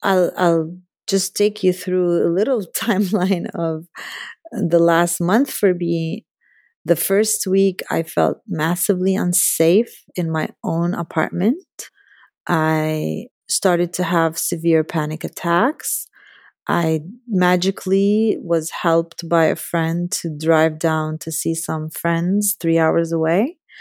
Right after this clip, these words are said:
And I started to have more panic attacks where I would forget even who I am. And i-, it's kinda natural because the reality is so unbearable that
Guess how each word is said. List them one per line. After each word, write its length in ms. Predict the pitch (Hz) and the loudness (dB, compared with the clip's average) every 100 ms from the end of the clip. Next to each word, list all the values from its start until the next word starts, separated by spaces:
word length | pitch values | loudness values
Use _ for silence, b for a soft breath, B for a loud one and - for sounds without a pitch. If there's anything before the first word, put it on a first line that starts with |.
| B B B B B B - | B B B B B B -6
And 680 | 170 170 170 170 170 170 170 | -2 0 0 -2 -4 -6 -4
I 140 | 170 170 | 0 0
started 480 | - 180 175 175 - | 0 2 2 2 -2
to 140 | 180 | -4
have 400 | - 165 160 160 | -2 0 0 0
more 440 | 160 160 170 175 | -2 0 2 2
panic 440 | 175 185 170 175 175 | 0 0 0 0 -4
attacks 600 | 175 175 175 254 - - | -4 0 0 0 -2 -6
where 320 | 170 160 156 | 0 2 2
I 40 | 156 | 2
would 180 | 156 - | -2 -4
forget 480 | - 151 160 165 | -6 -2 2 2
even 320 | - 165 160 160 | 2 0 0 -2
who 160 | 160 | -2
I 120 | 147 | -2
am. 420 | 151 143 147 214 311 _ - | -2 -2 -2 -4 -4 _ -2
And 200 | 190 180 _ _ - | 0 -2 _ _ -6
i-, 80 | - | -2
it's 240 | - 185 - | 0 -2 -2
kinda 340 | 185 180 180 | -2 0 2
natural 640 | 190 208 240 - 214 175 156 | 2 2 0 0 2 2 0
because 460 | 165 - 165 160 - | -4 0 0 0 -6
the 280 | 190 165 165 | -6 -2 -2
reality 600 | 156 180 180 170 165 156 | 0 0 2 2 2 -2
is 120 | 165 - | -2 0
so 800 | - - - 190 190 185 185 185 b b b b _ _ _ _ - | 0 0 0 2 2 2 -2 -6 b b b b _ _ _ _ -2
unbearable 1040 | 208 196 196 226 269 202 196 180 180 180 170 | 0 2 2 2 0 2 2 4 2 0 0
that 280 | 180 175 | 0 0